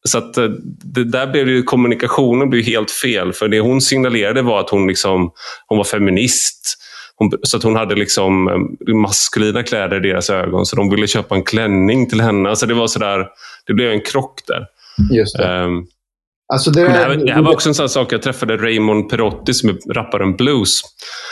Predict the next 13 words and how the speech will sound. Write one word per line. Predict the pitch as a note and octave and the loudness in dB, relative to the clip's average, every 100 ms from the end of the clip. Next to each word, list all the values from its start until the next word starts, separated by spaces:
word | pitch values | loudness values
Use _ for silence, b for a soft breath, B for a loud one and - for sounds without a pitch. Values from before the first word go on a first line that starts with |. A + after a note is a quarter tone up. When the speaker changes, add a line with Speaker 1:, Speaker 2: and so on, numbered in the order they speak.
| B B | B B
Speaker 1:
Han | A#2+ B2 | -2 0
avskyr | B2 F#2+ F2+ B2 A#2 | 0 -2 -2 2 2
mig. | G2+ F#2+ F#2+ G#2 - _ _ _ _ | 2 0 -2 -4 -10 _ _ _ _
Nu | A2+ C#3+ B2+ - | 0 2 2 2
avskyr | B2 F#2 A2+ | -2 0 0
han | A2 A2 | 2 2
mig | F#2+ | 2
jättemycket, | F#2+ G2+ G2+ F#2 C#3 C3 | 0 0 0 0 0 0
men | B2 B2 A#2+ | 2 2 2
vi | C3 | 0
träffades | D3 C#3 B2+ - | -4 -2 -2 -2
för | - A#2+ | 0 0
typ | A#2 | 0